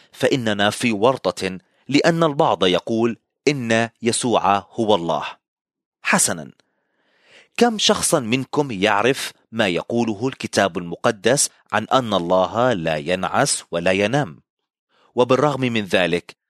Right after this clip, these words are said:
فإننا نقرأ في إنجيل مرقس أن يسوع كان نائماً في مؤخر السفينة.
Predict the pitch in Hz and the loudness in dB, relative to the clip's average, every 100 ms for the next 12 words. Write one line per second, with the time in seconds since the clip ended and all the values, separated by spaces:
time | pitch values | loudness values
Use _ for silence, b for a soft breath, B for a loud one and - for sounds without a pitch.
0 | - 139 151 135 107 98 95 117 - 120 | -2 0 2 2 2 2 2 0 0 2
1 | - 131 143 - 107 110 107 110 98 92 | 2 0 -4 -4 -2 -4 -2 0 2 2
2 | 110 113 107 117 - B B 123 110 98 | 0 0 0 0 -2 B B -2 0 0
3 | - 120 82 90 - 113 95 87 - 101 | 0 0 0 -2 0 0 0 -2 -6 -4
4 | 120 156 113 101 104 113 - _ - 110 | 0 0 0 -2 -2 -4 -14 _ -2 0
5 | 107 - 113 107 117 - 104 98 101 - | 0 -6 -8 -2 -2 -2 -2 -2 0 0
6 | 107 90 82 | -2 -6 -8